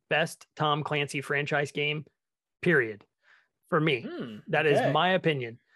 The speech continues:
Speaker 1: And, you know, there are good ones out there. Don't get me wrong. I love Ghost Recon. I think it's a great game as well. I really love Future Soldier. That game was the shit. Um,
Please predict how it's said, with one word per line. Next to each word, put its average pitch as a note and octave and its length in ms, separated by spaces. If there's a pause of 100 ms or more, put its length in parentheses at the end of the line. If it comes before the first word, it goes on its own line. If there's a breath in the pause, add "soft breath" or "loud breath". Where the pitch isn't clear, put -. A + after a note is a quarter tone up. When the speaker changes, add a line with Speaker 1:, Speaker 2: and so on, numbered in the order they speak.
(380 soft breath)
Speaker 1:
And, C#3+ 520 (200)
you D3+ 100
know, C#3+ 140
there F3 180
are B3 140
good A#3 180
ones A#3 160
out A3+ 180
there. C#3+ 220
Don't E3 140
get G3 80
me F#3+ 60
wrong. F3 180
I C#3 40
love D#3 260
Ghost E3+ 260
Recon. F3 560
I D3 80
think D3 160
it's D#3+ 100
a D#3+ 60
great D3+ 220
game D3+ 180
as C#3+ 100
well. E3 340
I D3+ 40
really D#3+ 260
love D#3+ 220
Future E3+ 240
Soldier. E3 320
That D3+ 160
game D3 160
was C3 100
the C3+ 80
shit. F#3 400 (540 soft breath)
Um, C#3+ 400